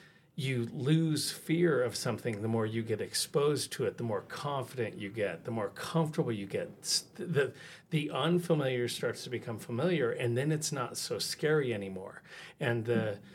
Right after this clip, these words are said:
the training program is geared to give you those skills, help you improve, build on those skills,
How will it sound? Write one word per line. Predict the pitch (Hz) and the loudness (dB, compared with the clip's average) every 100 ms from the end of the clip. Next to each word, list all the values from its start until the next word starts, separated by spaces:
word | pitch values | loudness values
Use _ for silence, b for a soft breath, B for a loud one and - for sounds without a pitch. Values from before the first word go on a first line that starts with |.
| B B | B B
the | 139 120 110 101 - - | 0 2 0 -4 -10 -4
training | - - 165 170 147 120 | -2 6 6 8 4 0
program | 117 160 196 156 113 101 95 117 | 0 4 4 4 0 0 -2 -6
is | - 120 113 - - - 120 | 0 0 0 -4 -8 -8 -4
geared | 117 151 180 101 85 - - _ - | 2 6 6 4 -2 -10 -20 _ -4
to | - 180 156 139 131 123 | 4 6 6 4 -4 -4
give | 139 143 | 0 0
you | 143 | 0
those | 147 127 117 | 4 6 6
skills, | - - 117 98 - - | 2 0 0 0 -6 -8
help | - 139 151 - 160 | -8 -2 -2 -2 0
you | 147 | 2
improve, | 139 120 - 107 87 - - 113 | 2 0 -2 -4 -4 -10 -14 -2
build | 131 143 147 | 0 2 2
on | 143 131 | 0 2
those | 123 110 | 0 0
skills, | - 127 - | -2 -4 -4